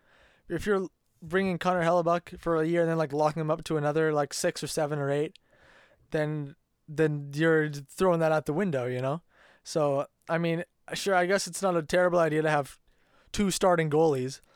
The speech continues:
but I really honestly don't think for Buffalo that's the best use of, of assets. I think you trust Devin Levi, maybe bring in a, a supplement, maybe an Antti Raanta type, maybe an Adin Hill type.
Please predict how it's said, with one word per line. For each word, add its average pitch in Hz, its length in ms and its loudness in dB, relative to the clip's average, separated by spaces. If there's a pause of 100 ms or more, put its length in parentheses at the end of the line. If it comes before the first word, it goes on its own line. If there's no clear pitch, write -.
(160)
but 147 180 -2 (280)
I 151 120 2
really 147 340 0
honestly 160 340 2
don't 151 140 -4
think 147 160 -6
for 151 80 -2
Buffalo 139 280 -2
that's 139 200 -4
the 147 60 -8
best 139 280 -4
use 135 200 -8
of, 127 260 -6 (500)
of 156 180 0
assets. 143 640 0 (280)
I 151 120 -2
think 151 280 -4
you 147 160 -8 (160)
trust 208 260 0
Devin 196 240 0
Levi, 196 240 2
maybe 185 220 0
bring 170 240 -2
in 165 100 0
a, 143 240 -2 (420)
a 170 80 -2
supplement, 175 760 0
maybe 160 320 0
an 156 60 0
Antti 160 280 0
Raanta 151 320 -4
type, 160 200 -2
maybe 147 260 0
an 151 80 0
Adin 160 320 0
Hill 151 240 0
type. 165 380 0